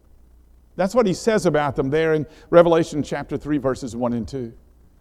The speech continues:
What's a dead church? Well, it's not a church that just meets together and sings funeral songs.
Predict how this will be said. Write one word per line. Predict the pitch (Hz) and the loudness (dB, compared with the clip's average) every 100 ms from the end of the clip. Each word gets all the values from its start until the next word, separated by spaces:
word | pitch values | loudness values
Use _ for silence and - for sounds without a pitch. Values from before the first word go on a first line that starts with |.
| _ _ - - - - _ - | _ _ -20 -20 -20 -20 _ -12
What's | - - | -8 -4
a | |
dead | 226 165 180 160 | 2 4 4 2
church? | - 151 101 - 196 | 0 0 0 -2 -4
Well, | |
it's | 226 | -4
not | - 269 | -4 -6
a | 147 | -2
church | 165 156 | -2 -2
that | 123 | -4
just | 113 139 | -4 -2
meets | 123 147 - | -2 -2 -4
together | 139 131 135 139 | -4 0 0 0
and | 120 117 | 0 -2
sings | 160 135 | -2 -4
funeral | - 156 135 107 | -4 -6 -2 -2
songs. | - 107 98 123 | -4 -8 -8 -12